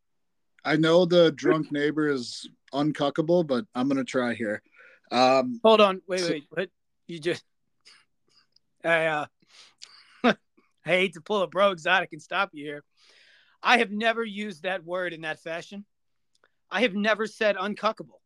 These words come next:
Speaker 2: I don't know how that's possible. This kinda reminds me of the South Park where they try to ground Butters, but he's a vampire. And then he says, "How can you ground which is ungroundable?" And then he hisses at his dad and jumps out of a window. Uh, <laughs> you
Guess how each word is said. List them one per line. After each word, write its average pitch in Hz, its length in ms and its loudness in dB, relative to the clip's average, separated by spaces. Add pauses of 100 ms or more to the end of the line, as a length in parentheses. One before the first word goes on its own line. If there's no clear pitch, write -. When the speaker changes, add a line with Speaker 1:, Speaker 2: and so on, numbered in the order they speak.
(140)
Speaker 2:
I 165 120 -8
don't 180 120 -4
know 170 100 -6
how 196 240 0
that's 185 200 -4
possible. 196 520 -6 (380)
This 202 140 -10
kinda 226 220 4
reminds 202 360 4
me 214 80 -2
of 185 80 -2
the 175 80 -10
South 202 380 -2
Park 214 260 2
where 180 240 -4 (280)
they 170 80 -10
try 208 200 0
to 185 60 -2
ground 185 340 -2
Butters, 202 320 2
but 180 120 -8
he's 175 160 -6
a 165 40 -10
vampire. 196 600 0
And 165 140 -4
then 165 100 -8
he 160 60 -10
says, 160 280 -10 (240)
"How 214 180 0
can 208 180 -4
you 214 80 -2
ground 208 480 4
which 190 220 -12
is 185 100 -10
ungroundable?" 208 760 -4 (280)
And 165 140 -10
then 185 80 -6
he 185 160 -10
hisses 196 300 -8
at 190 120 0
his 160 120 -10
dad 190 220 0
and 147 120 -10
jumps 175 240 -8
out 175 120 -2
of 165 60 -6
a 165 60 -10
window. 185 300 -2 (600)
Uh, 185 240 -2 (140)
<laughs> 359 480 0
you 269 220 -2